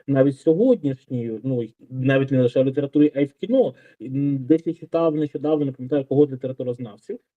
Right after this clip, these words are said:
які поя-, розглядали, наприклад, твір Миколи Гоголя "Мертві душі" саме з точки зору "Одіссеї", що це є "Одіссея" і проводилось, дійсно, він як "Одіссей" потрапляє, от, і персонажі,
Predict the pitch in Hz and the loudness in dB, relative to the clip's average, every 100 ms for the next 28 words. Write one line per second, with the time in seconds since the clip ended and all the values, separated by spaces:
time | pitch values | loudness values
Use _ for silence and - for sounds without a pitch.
0 | _ 135 - 147 220 262 226 214 220 302 | _ -18 -10 -6 -2 -2 0 2 2 2
1 | 208 208 185 202 202 180 175 175 - 170 | -2 -2 -4 -4 -4 -2 -2 -2 -4 -4
2 | 185 175 _ _ - 160 165 175 160 220 | -4 -4 _ _ -2 0 4 4 6 4
3 | 254 185 160 165 165 - 165 220 294 - | 4 -4 -6 -6 -8 -10 -10 -4 -4 -6
4 | 214 190 302 320 - 262 262 269 294 277 | -10 -10 -8 -10 -12 -14 -12 -8 -8 -10
5 | 262 339 339 151 135 143 269 285 240 165 | -10 -6 -4 -4 -6 -2 0 0 0 0
6 | 156 - 147 139 214 - _ _ 214 233 | -2 2 2 2 0 -4 _ _ -4 2
7 | 262 214 262 311 - 147 220 294 185 262 | 4 4 4 2 -2 -2 -2 0 0 0
8 | 170 143 131 175 175 160 151 277 269 - | 0 -4 -2 -2 -2 -4 -2 0 0 -4
9 | 160 - 220 202 180 185 269 359 254 | -16 -12 -8 -6 -6 -8 -8 -4 -2